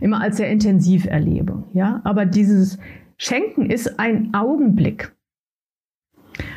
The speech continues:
Und demnach ist eigentlich der, das, dieses, dieser Kontakt,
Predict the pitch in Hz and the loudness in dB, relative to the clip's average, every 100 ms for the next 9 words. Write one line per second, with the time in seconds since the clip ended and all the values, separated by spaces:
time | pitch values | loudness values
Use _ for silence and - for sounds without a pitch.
0 | - _ _ 208 202 190 190 220 269 349 | -18 _ _ 2 2 2 -2 -2 0 2
1 | 302 262 254 214 214 220 - - _ _ | 2 0 -2 -2 -2 -6 -14 -20 _ _
2 | 170 202 269 269 - 190 190 - - 196 | -2 2 2 0 0 2 0 -2 -4 -2
3 | 190 - - - 196 202 190 180 - 190 | -2 -4 -14 -4 0 4 2 0 0 0
4 | 185 175 170 165 285 - - | 0 0 2 2 -2 -6 -12